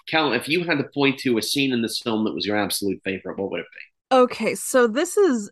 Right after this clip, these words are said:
Speaker 2: <sighs> this is probably the part of me that explains why I love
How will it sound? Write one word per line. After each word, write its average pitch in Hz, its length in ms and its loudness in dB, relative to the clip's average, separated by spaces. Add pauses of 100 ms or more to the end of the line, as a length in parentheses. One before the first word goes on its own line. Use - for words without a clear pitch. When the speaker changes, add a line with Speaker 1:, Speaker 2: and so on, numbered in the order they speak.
Speaker 2:
<sighs> - 420 -12 (720)
this 277 220 6
is 415 160 6
probably 226 960 8
the 208 240 2
part 214 440 4
of 220 160 2
me 190 480 -2 (920)
that 220 200 6
explains 202 680 4
why 208 260 4
I 196 40 2
love 185 300 2